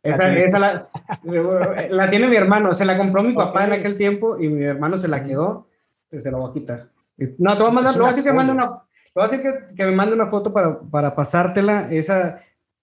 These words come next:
Speaker 1: te lo juro, no se le he
Speaker 2: Historia
Speaker 1: visto a
Speaker 2: pura.
Speaker 1: nadie más. No se le he visto a nadie
Speaker 2: No.
Speaker 1: más. Literal.
Speaker 2: No, no, no, no, no.
Speaker 1: No
Speaker 2: Hay
Speaker 1: se le ha visto a
Speaker 2: muchas
Speaker 1: nadie
Speaker 2: cosas
Speaker 1: más.
Speaker 2: que no vuelves a ver nunca, ¿eh? Nunca.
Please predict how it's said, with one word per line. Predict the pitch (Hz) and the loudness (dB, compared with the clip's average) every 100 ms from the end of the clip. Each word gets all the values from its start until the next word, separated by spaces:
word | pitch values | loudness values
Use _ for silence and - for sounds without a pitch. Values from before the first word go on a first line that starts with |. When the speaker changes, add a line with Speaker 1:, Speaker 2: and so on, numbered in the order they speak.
| _ _ _ _ _ - | _ _ _ _ _ -4
Speaker 1:
te | 151 | -2
lo | 151 | 2
juro, | 220 247 247 - | 2 2 -2 -12
no | |
se | 123 | -6
le | 165 | -2
he | |
Speaker 2:
Historia | 175 190 185 185 | 0 2 4 2
Speaker 1:
visto | 185 | 2
a | |
Speaker 2:
pura. | 185 | 4
Speaker 1:
nadie | 180 170 | 4 4
más. | 160 - _ | 0 -4 _
No | 160 180 | -6 -2
se | 214 | 0
le | |
he | |
visto | 208 220 | 0 0
a | |
nadie | 208 202 | 0 0
Speaker 2:
No. | |
Speaker 1:
más. | 151 - _ _ _ _ _ _ _ _ | -2 -8 _ _ _ _ _ _ _ _
Literal. | 160 160 165 180 220 | -4 -2 0 0 -2
Speaker 2:
No, | 196 | -6
no, | |
no, | 196 | -6
no, | 196 | -8
no. | 190 196 | -8 -8
Speaker 1:
No | - _ - | -12 _ -4
Speaker 2:
Hay | 156 | -2
Speaker 1:
se | |
le | 175 | 0
ha | 190 | 0
visto | 190 | 0
a | |
Speaker 2:
muchas | 190 | 0
Speaker 1:
nadie | 156 | -2
Speaker 2:
cosas | 135 | -2
Speaker 1:
más. | - | -6
Speaker 2:
que | - 151 | -4 -4
no | 151 160 180 | -2 -2 -2
vuelves | 180 180 175 135 | -2 -2 -4 -6
a | |
ver | 143 147 | -6 -6
nunca, | 139 143 120 123 | -10 -8 -10 -10
¿eh? | 147 | -12
Nunca. | 143 160 139 | -12 -10 -12